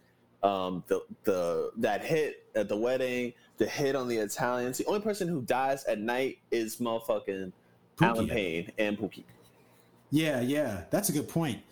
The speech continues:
Speaker 2: And that kinda shows, like, because even, like, you know, you check the Citizen app and someone's getting ganked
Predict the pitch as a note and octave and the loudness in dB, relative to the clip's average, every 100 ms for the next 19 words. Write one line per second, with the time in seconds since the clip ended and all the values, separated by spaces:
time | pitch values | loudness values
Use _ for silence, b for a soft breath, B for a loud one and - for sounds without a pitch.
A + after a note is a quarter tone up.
0 | B B B D3 E3 E3+ G#3+ E3+ E3+ F3 | B B B 2 2 2 2 2 2 2
1 | D#3 C3+ - D3 C3 C3+ F3+ E3+ C#3+ A#2+ | 2 0 0 0 0 0 2 0 0 -2
2 | G2+ - C3+ A#2 G2 G2 G2 - b b | -2 -2 0 0 0 -2 -6 -14 b b
3 | C#3+ - D#3+ B2+ - D#3 D3+ A#2+ G#2 F2 | 2 2 2 0 2 4 4 2 0 0
4 | G2 G2 C3+ B2+ G#2+ C3 A#2 G2+ F#2+ C#3 | 0 2 2 2 0 0 0 0 0 2
5 | B2+ - - | 2 0 -4